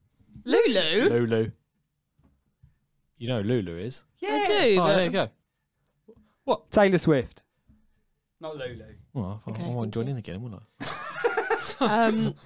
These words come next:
Speaker 1: oh, that's actually really hard if it is Taylor Swift, 'cause I was gonna say right with Kate Bush, obviously, 'cause I think she's fantastic, but Taylor Swift is next level.
Speaker 3: Wouldn't you, you, I'd, you'd tour with Taylor, wouldn't you?
Speaker 1: Yes, is what I'm saying. Can I do all three with Taylor <laughs> Swift?
Speaker 2: No.
Speaker 1: Okay.
Speaker 2: No.
Speaker 1: All right, I'm a,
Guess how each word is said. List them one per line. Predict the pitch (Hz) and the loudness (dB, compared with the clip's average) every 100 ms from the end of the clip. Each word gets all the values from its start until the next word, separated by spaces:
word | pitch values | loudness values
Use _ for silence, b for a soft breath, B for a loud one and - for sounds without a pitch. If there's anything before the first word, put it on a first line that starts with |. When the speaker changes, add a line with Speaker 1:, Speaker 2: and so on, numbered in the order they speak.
| B - | B -4
Speaker 1:
oh, | 240 | 0
that's | 254 - | 0 -2
actually | 302 - 320 | -4 -2 0
really | 320 285 | 2 2
hard | 285 285 | 4 2
if | 240 | 2
it | |
is | 240 | 0
Taylor | - 226 190 | 0 0 0
Swift, | - 165 - | -2 -6 -4
'cause | - 190 - _ _ - | -6 -6 -8 _ _ -6
I | 214 | -4
was | 226 | -2
gonna | 269 | -2
say | 247 240 208 | 0 0 0
right | 202 | -2
with | 196 - _ | -4 -10 _
Kate | - 202 | -12 -10
Bush, | 226 233 | -8 -6
obviously, | 175 175 - 170 | -6 -8 -8 -10
'cause | - | -10
I | 202 | -12
think | 226 208 | -10 -10
she's | 196 | -10
fantastic, | 208 202 208 202 | -10 -10 -10 -10
but | - | -12
Taylor | - 214 202 | -10 -8 -6
Swift | - 214 - | -6 -8 -10
is | 190 | -8
next | 180 185 - 208 | -8 -8 -8 -8
level. | 202 175 175 180 b - _ - | -6 -6 -8 -10 b -20 _ 2
Speaker 3:
Wouldn't | 151 160 - | 2 2 -4
you, | 151 | -10
you, | 139 | -6
I'd, | 151 _ - | -6 _ -20
you'd | 139 _ - | -20 _ -14
tour | 143 151 | -8 -8
with | 101 - | -10 -14
Taylor, | - 113 | -12 -12
wouldn't | - 131 214 | -14 -10 -4
you? | |
Speaker 1:
Yes, | 226 | -2
is | 208 | 0
what | 190 | 0
I'm | 190 | 0
saying. | 190 233 196 170 - b b b b b | 0 -2 -2 -4 -8 b b b b b
Can | - | 0
I | 247 | 2
do | 233 233 | 4 2
all | 214 220 | 2 2
three | - 240 | 0 -2
with | 190 - | -2 -2
Taylor | 160 | -2
<laughs> | 180 | 0
Swift? | - - - - - - - - - | -2 -4 -4 -6 -8 -10 -16 -16 -10
Speaker 2:
No. | 101 95 92 _ - | -6 -6 -6 _ -14
Speaker 1:
Okay. | 185 - 156 | -12 -6 -6
Speaker 2:
No. | - - - - | -8 -14 -14 -2
Speaker 1:
All | 180 | 0
right, | 165 - | 2 0
I'm | |
a, | 180 | -4